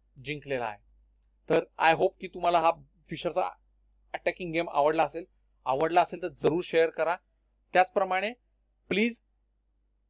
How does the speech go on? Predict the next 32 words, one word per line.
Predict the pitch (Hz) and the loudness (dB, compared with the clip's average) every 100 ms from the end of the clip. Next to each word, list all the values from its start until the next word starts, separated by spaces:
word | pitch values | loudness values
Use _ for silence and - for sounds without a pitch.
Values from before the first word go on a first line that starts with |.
| 135 | -4
जास्तीत | 170 - - 202 | 0 0 -2 -2
जास्त | 175 196 - | 2 2 0
संख्येने | 208 202 180 202 202 | -2 -2 -4 -4 -2
माझे | 190 190 | -2 -2
व्हिडिओ | 180 165 | -2 0
लाईक | 190 180 190 | 2 2 0
देखील | 185 196 190 | -6 -6 -6
करा, | 175 180 180 139 | -4 -4 -8 -6
जेणेकरून | 160 180 175 185 175 | -4 -4 -6 -8 -2
ते | 226 - _ _ | -4 -4 _ _
बाकीच्यांना | - 151 - 185 190 196 | -2 -2 -2 -6 -4 -2
देखील | 185 196 | 0 -2
सजेस्ट | - 156 180 - | -4 -4 -4 -4
केले | - 180 175 | -2 0 0
जातील. | 165 - 208 _ _ _ _ | -2 -2 -10 _ _ _ _
आणि | 156 180 - | -8 -8 -2
त्याचबरोबर | 220 220 190 196 180 156 - _ _ _ _ 143 _ - | 2 2 2 2 4 2 0 _ _ _ _ -20 _ -4
आपली | - 196 | -2 0
मंगळवारी | 202 185 185 196 196 202 | 2 2 6 6 8 4
जी | 185 214 | 0 -4
टुर्नामेंट | - 175 185 196 190 | -2 -2 -2 -4 0
आहे, | 175 147 - _ _ _ _ _ | 2 2 -6 _ _ _ _ _
त्या | 185 | 0
टुर्नामेंट | 180 185 190 196 202 196 208 - - | 0 -2 0 0 -2 -4 -20 -20 -12
दुपारी | 151 160 190 | -6 4 4
बारा | - 170 180 | 6 6 8
वाजता | 196 - 180 | 6 4 -6
जर | 180 | -6
तुम्ही | 190 180 | -10 -8
भाग | 151 180 | -2 0
घेणार | 165 170 180 | 0 -2 -2
असाल | - - 175 | -4 2 2